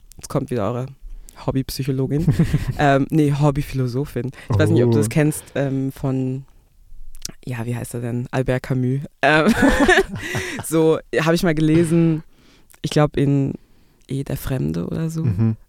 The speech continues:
Speaker 1: Egal. Ähm, dass man kann alles ertragen, solange man es verachten kann. <laughs>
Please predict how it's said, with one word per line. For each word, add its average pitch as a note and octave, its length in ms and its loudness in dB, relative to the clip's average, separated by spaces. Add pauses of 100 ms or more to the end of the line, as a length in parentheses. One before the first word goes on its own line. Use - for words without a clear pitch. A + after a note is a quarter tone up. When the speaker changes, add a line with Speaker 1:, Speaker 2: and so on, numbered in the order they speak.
(120)
Speaker 1:
Egal. C3 460 -10 (100)
Ähm, C3+ 440 -4 (960)
dass - 300 -2 (180)
man C#3+ 240 0
kann D#3 160 2 (100)
alles E3 360 4
ertragen, C#3 840 -4 (680)
solange C#3+ 640 0 (640)
man D3 220 -2
es - 160 -6
verachten - 640 -6
kann. - 300 0 (1000)
<laughs> - 1300 -4